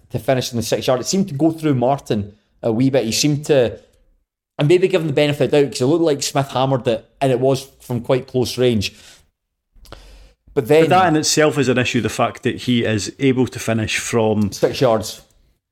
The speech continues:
Speaker 2: And nobody really near him. Nobody really picking him up.
Speaker 1: No, no, not, not at all. It was like, that was a,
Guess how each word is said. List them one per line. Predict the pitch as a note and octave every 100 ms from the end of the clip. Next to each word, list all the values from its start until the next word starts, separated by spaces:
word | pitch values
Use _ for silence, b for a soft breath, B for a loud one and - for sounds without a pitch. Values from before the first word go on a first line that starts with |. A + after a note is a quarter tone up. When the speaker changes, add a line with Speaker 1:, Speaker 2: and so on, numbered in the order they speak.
| _ _
Speaker 2:
And | D#3 C#3 C3+ B2 C3+
nobody | C3+ A#2 A#2
really | A#2 G2 A2 A2
near | G#2 G2+
him. | G2+
Nobody | B2+ C#3 C3
really | G#2 A2 A2
picking | G#2+ A2+ -
him | A#2
up. | A2 _ _ _ _ -
Speaker 1:
No, | C#3+ C#3 A#2 G#2
no, | A#2+ A2+
not, | B2 B2+ C#3 C3+
not | C#3 B2+
at | G#2+
all. | D3 C3
It |
was | A#2 G#2
like, | B2 A#2+
that | B2 A#2+
was | A2+
a, | A#2 -